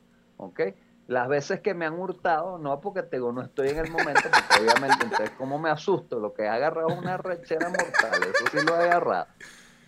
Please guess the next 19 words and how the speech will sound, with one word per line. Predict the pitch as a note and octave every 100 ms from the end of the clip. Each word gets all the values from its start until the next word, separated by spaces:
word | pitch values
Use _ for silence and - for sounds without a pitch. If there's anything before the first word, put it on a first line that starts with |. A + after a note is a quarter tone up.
| -
¿ok? | G#2 D3+ E3+ - _ _ _
Este, | B2+ A2+ - _ A#2 G#2+ G#2 G2 F2 D#2+ E2+ - _ _ _ - - -
pero, | D#3 E3 G3
por | F3
ejemplo, | A#2 A#2 A2 D3+
cuando | D#3 B2+
ha | A#2
sido | - C#3+ D3+
con | E3+ D#3+
las | C#3
fuerzas | - A#2+ A#2+ D#3+
de | E3+
la | E3+
ley, | E3 D#3 F3
sí | -
me | A#2+
asustaba | A#2+ C#3 D#3 - C#3 D3+
porque, | D3+
bueno, | G#2+ E2+ D2